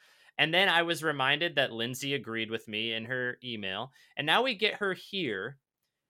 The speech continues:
as the acting director of shield because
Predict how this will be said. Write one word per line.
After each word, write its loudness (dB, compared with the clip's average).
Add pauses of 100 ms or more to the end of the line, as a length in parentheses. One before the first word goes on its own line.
(160)
as 4
the 0
acting 2
director -2
of -2
shield -2
because -4